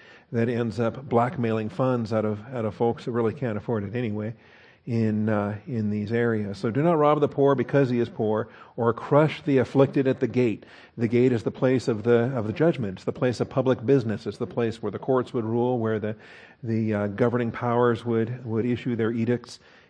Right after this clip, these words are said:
and, uh, where business is transacted in full public view, uh, things that we have today with notary publics and, and other, uh,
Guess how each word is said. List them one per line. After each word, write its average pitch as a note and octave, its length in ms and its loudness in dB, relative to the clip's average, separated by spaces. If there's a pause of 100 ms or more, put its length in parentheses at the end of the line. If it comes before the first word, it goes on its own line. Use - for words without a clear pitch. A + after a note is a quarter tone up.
(100)
and, A2+ 360 -2
uh, A2+ 80 2
where G#2+ 120 0
business A#2+ 420 4
is A#2+ 100 -4
transacted A#2 760 -2
in A2+ 120 -2
full A2+ 220 -2
public A#2 360 -2
view, A2+ 380 0 (460)
uh, A2 220 0
things A2+ 280 -4
that A#2 120 -2
we A2 220 -2 (100)
have A#2 260 -2
today A2+ 300 0
with A2 180 -4
notary A2 320 -2
publics A2 520 -6
and, G#2+ 120 -4 (400)
and A2 140 -4
other, A2 420 0
uh, G#2+ 200 2